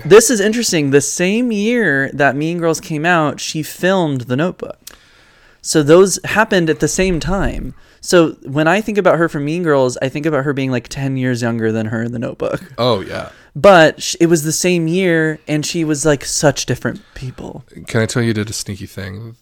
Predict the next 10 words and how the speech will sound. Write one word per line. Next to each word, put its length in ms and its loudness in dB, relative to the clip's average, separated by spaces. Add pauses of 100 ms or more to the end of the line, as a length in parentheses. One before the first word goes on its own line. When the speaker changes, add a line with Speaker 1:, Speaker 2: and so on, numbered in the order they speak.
(460)
Speaker 2:
by 260 -6
choosing 400 -10
this? 160 -10
Because 380 -10
gosling 800 -12 (1000)
is 140 -12
the 100 -10
word 360 -10
for 280 -12
a 340 -16